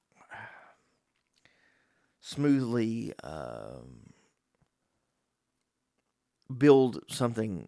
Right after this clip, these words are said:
and, and have a great rapport with the, the, the person to be able to develop maybe a chemistry. Maybe you're trying to have a good mojo with them. Maybe you're trying to flirt with them.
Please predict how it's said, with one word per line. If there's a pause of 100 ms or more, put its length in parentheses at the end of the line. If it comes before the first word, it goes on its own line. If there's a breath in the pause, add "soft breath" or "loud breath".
and,
and
have
a
great
rapport
with
the,
the, (160)
the
person
to
be
able
to
develop
maybe
a
chemistry. (1080 soft breath)
Maybe
you're
trying
to
have
a
good
mojo
with
them.
Maybe
you're
trying
to
flirt
with
them.